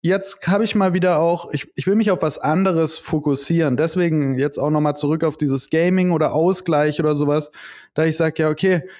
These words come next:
ähm, das ist jetzt nicht mehr das Neue und sowas. Und ich glaub, als Gründer ist man ja schon auch immer, also ich probier schon immer gerne neue Sachen aus und so. Und wo ich jetzt sag, okay, das Ding hab ich jetzt auf Füße gestellt, das wird nächsten Monat nicht aufhören, das geht so weiter.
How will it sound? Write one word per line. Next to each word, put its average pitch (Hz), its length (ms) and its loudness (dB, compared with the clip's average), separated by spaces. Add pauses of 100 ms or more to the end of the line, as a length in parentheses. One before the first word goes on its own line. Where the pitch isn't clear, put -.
(520)
ähm, 151 260 2
das 147 160 0
ist 175 120 0
jetzt 185 200 0
nicht 175 220 0
mehr 202 180 2
das 180 240 0
Neue 170 560 4
und 147 140 0
sowas. 160 400 0
Und 156 100 0
ich 147 80 -6
glaub, 160 160 0
als 143 240 -2
Gründer 170 300 2
ist 147 160 -2
man 160 100 2
ja 151 140 2
schon 160 240 -2
auch 151 180 -2
immer, 156 340 0
also 143 140 0
ich 151 100 -4
probier 160 300 0
schon 165 160 -2
immer 151 200 0
gerne 147 260 0
neue 143 300 0
Sachen 139 320 -2
aus 165 340 0
und 170 80 0
so. 165 100 0
Und 156 140 0
wo 147 80 2
ich 143 100 -2
jetzt 143 200 -2
sag, 143 160 -2 (280)
okay, 170 260 -2
das 123 200 -6
Ding 180 220 2
hab 170 100 2
ich 147 80 -4
jetzt 156 200 -4
auf 139 180 -2 (800)
Füße 214 360 0
gestellt, 180 520 0 (160)
das 156 160 -2
wird 180 180 0
nächsten 175 400 0
Monat 175 400 2
nicht 147 220 0
aufhören, 185 680 2
das 147 160 -4
geht 170 220 2
so 147 180 0
weiter. 170 500 0